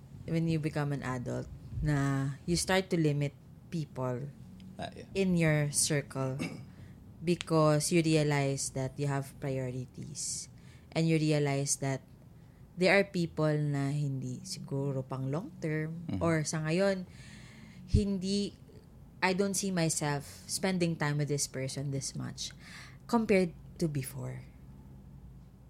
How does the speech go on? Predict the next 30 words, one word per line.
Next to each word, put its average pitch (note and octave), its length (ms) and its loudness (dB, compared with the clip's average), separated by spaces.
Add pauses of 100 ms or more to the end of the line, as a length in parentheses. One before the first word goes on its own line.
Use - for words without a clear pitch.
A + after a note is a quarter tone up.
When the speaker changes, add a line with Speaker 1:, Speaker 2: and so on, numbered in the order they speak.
(400)
Speaker 1:
And F#3 320 -2 (320)
it's - 320 2
a - 80 0
season F3 640 0 (420)
that D#3+ 240 -2
you D#3+ 140 2
also D3+ 220 2
have D3 220 -2
to D#3 100 -4
respect C#3+ 460 -6 (360)
and C#3+ 140 -8
give C#3+ 280 -4
to B2 80 -12
yourself. G#2+ 420 -12 (680)
May E3+ 100 -8
gusto E3+ 160 -6
kang D#3 140 -6
i-add - 160 -10
dun? - 200 -16 (440)
Speaker 2:
Yan, F2+ 180 4
tama F2+ 300 2
yan. - 220 -12 (800)
Hindi F3+ 160 10
naman F#3 240 12
necessarily C#3+ 560 12
ikakat - 420 6
mo G#2+ 220 4
yung F#2+ 420 2
ibang F#2+ 300 2
tao E2+ 480 2